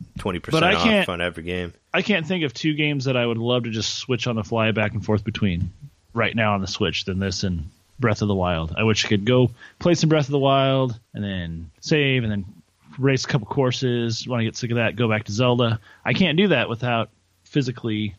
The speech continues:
Speaker 2: changing the cartridge in the system. And I'm
Speaker 1: Yeah.
Speaker 2: already kinda like, ugh,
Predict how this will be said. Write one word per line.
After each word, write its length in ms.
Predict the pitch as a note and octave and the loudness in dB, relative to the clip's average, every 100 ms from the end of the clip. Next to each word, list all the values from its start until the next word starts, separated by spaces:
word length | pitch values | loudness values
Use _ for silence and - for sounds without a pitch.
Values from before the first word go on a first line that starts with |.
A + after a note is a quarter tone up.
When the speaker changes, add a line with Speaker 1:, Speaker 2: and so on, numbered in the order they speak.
| - | -8
Speaker 2:
changing 360 | - A2+ G#2 | -2 0 0
the 60 | G2+ | -2
cartridge 420 | G#2+ G#2 G#2 A2 | 0 -2 -2 -4
in 80 | A2+ | -2
the 60 | A2 | -2
system. 420 | C3 - C3 B2+ _ - | -4 -4 -6 -6 _ 0
And 200 | G2 G2+ | 2 4
I'm 160 | G2+ | 2
Speaker 1:
Yeah. 120 | G2 F2 | 2 2
Speaker 2:
already 300 | G2 F#2 F2+ | 2 2 0
kinda 220 | - F#2+ _ | -2 -4 _
like, 200 | - C2+ - | -14 -8 0
ugh, 300 | A2 F#2+ | 2 2